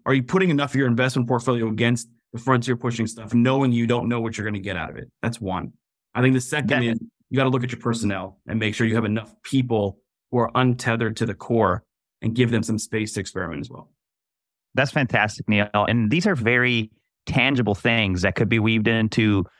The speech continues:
Speaker 2: your organizational strategy. So something to think about for sure. So where are we today, Neil? And what are the signals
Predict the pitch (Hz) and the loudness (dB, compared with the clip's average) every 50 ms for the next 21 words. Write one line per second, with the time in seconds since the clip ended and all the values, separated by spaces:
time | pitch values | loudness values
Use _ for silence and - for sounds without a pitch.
0 | _ _ _ _ 107 107 104 107 107 113 101 95 101 98 101 - - 104 92 - | _ _ _ _ 2 2 4 4 4 2 2 2 2 0 0 0 -2 -2 -2 0
1 | - - 98 95 95 98 92 98 92 98 92 90 - _ _ _ _ - - 123 | 0 2 2 2 2 0 -2 -2 0 0 0 -2 -4 _ _ _ _ -4 -2 -2
2 | 110 - 156 151 156 151 147 117 - 117 104 95 - 98 85 90 87 80 - - | 0 2 0 0 0 0 -2 -2 0 -2 0 0 0 2 2 2 2 2 0 -2
3 | - 95 - - 110 104 98 92 87 85 - _ _ _ _ _ _ _ - - | -2 -2 0 2 2 2 4 2 2 -2 -6 _ _ _ _ _ _ _ -6 -2
4 | 170 175 - - 175 202 240 247 247 240 254 240 - 190 135 117 110 123 120 110 | 0 0 2 2 0 0 2 0 0 0 0 0 0 0 2 2 2 2 2 2
5 | 104 95 98 101 104 104 104 107 101 104 120 117 127 151 175 170 170 131 - - | 2 2 2 2 2 2 2 2 2 2 2 2 2 2 2 2 0 0 -2 -2
6 | - 135 120 127 113 92 73 78 - - | -2 -2 0 0 0 0 0 -2 -6 -10